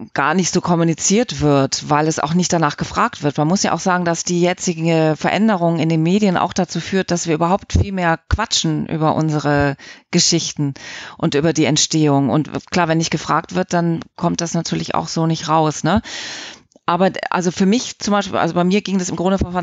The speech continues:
zwanzig Jahren schon los, dass ich für mich entschieden hatte, ich möchte vor allen Dingen gerne Geschichten entwickeln. Das habe ich mir als Kind schon gewünscht.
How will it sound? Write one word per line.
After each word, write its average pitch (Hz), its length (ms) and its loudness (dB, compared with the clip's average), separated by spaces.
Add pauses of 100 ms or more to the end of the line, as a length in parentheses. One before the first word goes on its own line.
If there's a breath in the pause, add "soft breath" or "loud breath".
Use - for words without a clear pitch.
(160)
zwanzig 180 360 -2
Jahren 180 240 2
schon 180 360 0
los, 185 480 4
dass 185 200 -4
ich - 280 -10
für - 200 2
mich 214 180 -4
entschieden 185 560 0
hatte, 185 480 0 (540 loud breath)
ich 185 200 -4
möchte 180 480 0
vor 160 200 -2
allen 170 400 2
Dingen 180 260 0
gerne 156 400 0
Geschichten - 460 -2
entwickeln. 143 680 -2
Das - 160 -8
habe 151 80 -2
ich 156 80 -6
mir 160 80 2
als 131 140 -2
Kind 175 180 -2
schon 185 160 0
gewünscht. 175 560 0